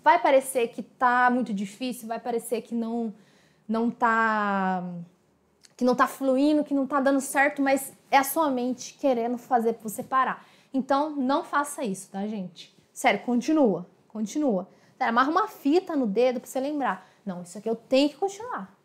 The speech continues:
Sério, é um jeito de dizer, mas enfim.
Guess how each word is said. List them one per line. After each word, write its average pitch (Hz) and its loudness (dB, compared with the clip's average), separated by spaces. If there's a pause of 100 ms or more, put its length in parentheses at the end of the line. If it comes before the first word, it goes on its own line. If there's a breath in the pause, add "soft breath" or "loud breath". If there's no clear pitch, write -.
(200)
Sério, 233 -2
é 330 -4 (360)
um 320 -4
jeito 262 0
de 247 -8
dizer, 247 -8
mas 285 -8
enfim. 254 -6